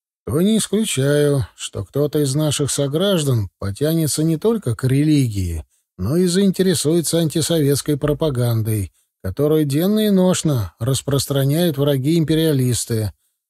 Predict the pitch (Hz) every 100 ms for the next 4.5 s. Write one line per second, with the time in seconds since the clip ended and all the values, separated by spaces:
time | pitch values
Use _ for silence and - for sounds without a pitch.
0 | _ _ _ _ 90 135 160 151 147 156
1 | 160 156 147 147 147 160 156 147 127 -
2 | 139 - 151 151 147 151 - 143 143 139
3 | 151 135 135 131 135 - 196 185 151 -
4 | - 135 123 92